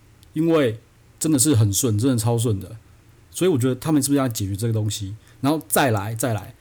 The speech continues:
他们很早以前，他们有出一颗叫做 OnHub 的 Wi-Fi，吼。那这颗 Wi-Fi 里面呢，挂了一个叫做那个 Zigbee 的晶片，好，但是后来没有启用，然后直接就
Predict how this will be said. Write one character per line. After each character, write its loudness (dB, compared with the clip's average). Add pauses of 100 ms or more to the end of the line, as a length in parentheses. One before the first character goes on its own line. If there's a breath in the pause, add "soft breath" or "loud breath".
(140)
他 -4
们 2
很 0
早 4
以 2
前， -2
他 -2
们 4
有 2
出 0
一 2
颗 -2
叫 0
做 -2
OnHub 0
的 -2
Wi-Fi， 0
吼。 -6 (640 loud breath)
那 -2
这 0
颗 0
Wi-Fi 4
里 6
面 6
呢， 4 (100)
挂 4
了 2
一 -2
个 -4
叫 0
做 0 (380)
那 -2
个 0
Zigbee 0
的 -2
晶 2
片， 0 (400)
好， -6 (120)
但 0
是 2
后 2
来 4
没 4
有 2
启 0
用， 2
然 2
后 2
直 -4
接 0
就 0